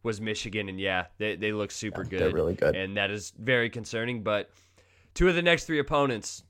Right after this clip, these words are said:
Speaker 1: at Michigan State, you know, we'll see what, you know, the Maryland game holds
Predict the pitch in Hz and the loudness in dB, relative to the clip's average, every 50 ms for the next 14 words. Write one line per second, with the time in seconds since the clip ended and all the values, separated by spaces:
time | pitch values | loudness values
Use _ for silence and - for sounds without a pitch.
0 | _ - - 117 127 127 131 123 - - 113 123 131 127 120 - - 120 117 117 | _ -2 0 0 2 2 0 -2 -2 -4 -4 -4 -4 -4 -6 -6 -4 -2 0 2
1 | 117 117 117 - - - 107 107 107 101 101 110 113 - - 117 117 113 110 110 | 2 0 -2 -4 -8 -10 -6 -4 -2 -2 -2 -2 -4 -4 -6 -4 -2 -2 -2 -2
2 | 107 - _ - 104 104 101 98 - _ _ - - 101 104 104 101 90 95 98 | -4 -6 _ -4 -2 -2 -2 -2 -6 _ _ -16 -12 -10 -6 -6 -6 -6 -4 -2
3 | 107 107 101 98 101 101 98 87 104 104 98 92 92 92 98 95 95 95 95 90 | 0 0 0 0 -2 -4 -6 -4 -4 -4 -4 -4 -6 -6 -4 -4 -2 -4 -6 -8
4 | 82 - - | -10 -16 -18